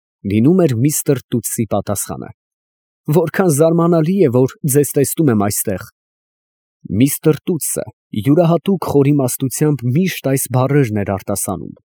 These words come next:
Կարծեք թե այդ ոչ թե սըր Բարնետի տունն էր, այլ ինչ-որ մեկուսացած մի ապարանք Նեղոսի կամ Գանգեսի ափերին։ «Երբ եք այսպես զարմացած չեմ եղել»,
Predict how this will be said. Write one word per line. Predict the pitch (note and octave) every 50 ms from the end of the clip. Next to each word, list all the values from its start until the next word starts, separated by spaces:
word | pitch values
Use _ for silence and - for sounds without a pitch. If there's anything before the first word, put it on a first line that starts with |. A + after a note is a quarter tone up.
| _ -
Կարծեք | - E3+ - - - D#3+ D3+ C#3 -
թե | - C#3+ C3+ C3 B2+ -
այդ | - A2+ A#2+ A2+ A#2
ոչ | A2 G#2 B2 C#3 - -
թե | - - B2
սըր | - - - - B2+ A#2 A2
Բարնետի | G#2+ A2 A2 G#2+ G#2 A2+ A2 G2+ - A2+ G2
տունն | - C3 D#3 E3+ F3 F#3
էր, | F3+ F3 - - _ _ _
այլ | - B2 B2 C3+ C3+
ինչ-որ | E3+ F#3 F3 - - D#3+ D#3 C3+ A#2
մեկուսացած | A#2+ C3+ C#3+ - - C#3 - - - A2+ - - - B2+ A#2 -
մի | - A#2+ A#2
ապարանք | A2 G#2 - - G#2+ A2 C#3+ D#3 C#3+ - - _
Նեղոսի | - C#3+ D3 D3 A#2+ B2+ C3 - - E3 D#3
կամ | C3+ - C3+ B2+ B2
Գանգեսի | A#2 A#2+ B2+ A#2 A2+ G#2+ A2+ A2 - - - A2
ափերին։ | F#2+ F#2+ - - G2+ F2+ F#2 E2+ - - - _ _ _ _ _ _ _ _ _ _ _ _ _ _ _ _ _ _ _ _ _ _ _ -
«Երբ | - G#2+ - - G3 - -
եք | B3 G#3 - E3+
այսպես | D3+ - - - F#3 F3+ C3+ B2
զարմացած | B2+ A#2+ D3 D3 C#3 D3+ D#3+ D#3 - - G3 F#3 D3 -
չեմ | - - - G3 E3+ D3+
եղել», | B2 A#2+ G#2 - G2 - -